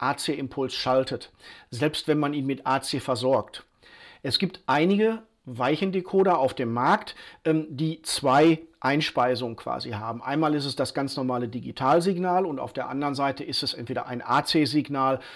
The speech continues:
oder aber auch, es kann das Digitalsignal der, ähm, der Anlage sein. Üblicherweise nimmt man dann dort nicht das Digitalsignal, sondern, ähm, den, ein, ein Modellbahntrafo oder irgendwie sowas.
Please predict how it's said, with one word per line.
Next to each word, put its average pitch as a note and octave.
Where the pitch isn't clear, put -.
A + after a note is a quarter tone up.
oder D#3
aber C3+
auch, C3+
es C#3+
kann C#3
das C3
Digitalsignal C3
der, A#2
ähm, C3
der C3+
Anlage B2+
sein. -
Üblicherweise F3
nimmt E3
man C#3+
dann C3+
dort C3
nicht D3+
das F#3
Digitalsignal, D#3
sondern, C#3+
ähm, C3
den, C3
ein, C3
ein B2
Modellbahntrafo D#3+
oder D#3
irgendwie D#3
sowas. D3+